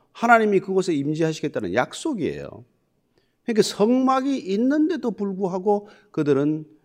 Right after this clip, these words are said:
이방 신상으로 달려갔던 족속들이란 말이에요. 이거는 갈수록 심한 거 아니에요, 그죠? 예, 근데 또 한 가지는 또 사십 년 동안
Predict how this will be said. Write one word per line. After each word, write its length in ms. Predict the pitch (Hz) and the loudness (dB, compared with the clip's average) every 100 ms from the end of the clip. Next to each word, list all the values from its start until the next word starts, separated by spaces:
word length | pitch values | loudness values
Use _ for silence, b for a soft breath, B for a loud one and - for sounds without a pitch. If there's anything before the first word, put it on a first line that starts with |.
| _ _ _ | _ _ _
이방 340 | 160 165 202 196 | 0 4 6 4
신상으로 640 | - 185 170 151 131 165 | 0 -2 0 0 0 -2
달려갔던 680 | - 156 202 156 131 - 135 | -4 -4 -2 -2 -4 -4 -6
족속들이란 640 | 117 - 98 104 87 69 | -6 -12 -12 -10 -8 -10
말이에요. 220 | 64 69 - _ _ _ _ _ _ _ _ _ _ _ _ _ _ _ _ - | -12 -16 -20 _ _ _ _ _ _ _ _ _ _ _ _ _ _ _ _ -4
이거는 380 | 269 262 311 214 | 0 2 2 2
갈수록 560 | 165 277 311 285 202 | 2 0 0 -2 -4
심한 440 | - - 147 147 139 | -4 -6 -4 -4 -4
거 100 | 101 | -6
아니에요, 240 | 78 65 | -6 -12
그죠? 260 | 85 104 214 _ _ _ _ _ _ _ _ _ _ _ - b b b b _ - | -14 -14 -16 _ _ _ _ _ _ _ _ _ _ _ -20 b b b b _ -10
예, 280 | 73 71 143 - | -6 -6 -4 0
근데 200 | 226 233 | 2 4
또 140 | 269 | 6
한 180 | 269 285 | 8 8
가지는 340 | 269 226 185 | 8 8 6
또 80 | 151 | 2
사십 560 | 117 - 190 196 415 415 | -4 -6 -6 -4 -2 -2
년 200 | 440 370 | -2 -2
동안 400 | 240 202 180 151 | 2 2 2 -2